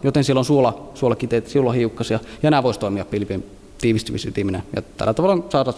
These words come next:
valkempia pilviä. Muita keinoja on sitten maanpinnan vaalentaminen. Voitaisiin peittää aavikot jollain heijastavalla materiaalilla, muuttaa kasvillisuutta heijastavammaksi.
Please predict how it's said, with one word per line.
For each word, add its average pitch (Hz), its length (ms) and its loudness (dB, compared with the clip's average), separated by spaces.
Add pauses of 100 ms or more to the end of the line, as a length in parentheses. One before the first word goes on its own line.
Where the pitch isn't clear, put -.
(580)
valkempia 127 360 2
pilviä. 110 340 0 (1500)
Muita 220 220 6
keinoja 190 320 4 (140)
on 170 140 4
sitten 175 380 0
maanpinnan 170 440 2
vaalentaminen. 180 600 4 (300)
Voitaisiin - 220 2
peittää - 360 0
aavikot 160 440 2
jollain 120 240 2
heijastavalla 143 360 2
materiaalilla, 147 520 2 (360)
muuttaa 131 320 2
kasvillisuutta 147 680 2
heijastavammaksi. 151 680 2